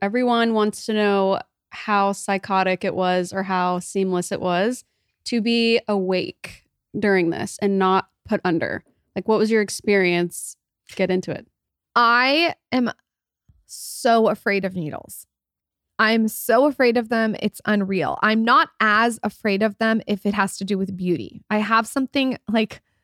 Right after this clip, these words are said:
Speaker 1: Well, you can see those results.
Speaker 2: a disorder.
Speaker 1: <laughs>
Speaker 2: Yeah, you can see the results. I have, like, a disorder with medical things and, and needles. So this was not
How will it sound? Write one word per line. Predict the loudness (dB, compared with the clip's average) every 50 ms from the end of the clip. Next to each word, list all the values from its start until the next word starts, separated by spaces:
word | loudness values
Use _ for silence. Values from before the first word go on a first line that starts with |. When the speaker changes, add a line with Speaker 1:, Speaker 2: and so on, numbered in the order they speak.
| _ _ _ _ _ _ _ _ -14 -12 -12 -12 -12 _ -4
Speaker 1:
Well, | -2 0
you | 0
can | 0 0 0
see | 2 2 4 4
those | 6 4 4 4 2
results. | 0 -2 -2 -2 -2 0 2
Speaker 2:
a | 2
disorder. | 2 4 4 4 4 4 4 4 4 4 4 4 2 2 2
Speaker 1:
<laughs> | 2
Speaker 2:
Yeah, | 2 2 2 2
you | 2 2
can | 2 0 0
see | -2 0 2 4 4
the | 4 4
results. | 4 2 4 4 4 4 4 2 2
I | 2 2
have, | 4 4 4 4
like, | 2 2 4
a | 2
disorder | 2 2 0 -2 0 2 4 4 4 4 4
with | 2 2 0 0
medical | 0 0 0 0 0 -2 -2 -4 -4
things | -4 -6 -8 -8 -8 -10 -12 -14 -14 -10 _
and, | -2 -2 -2 -2 -2
and | -4 -2 -2 -2 -2
needles. | -2 -2 -2 -4 -6 -8 -8 -4
So | 0 0 2
this | 2 2 0 0 0
was | 0 2 2 2 2
not | 2 2 4 2 2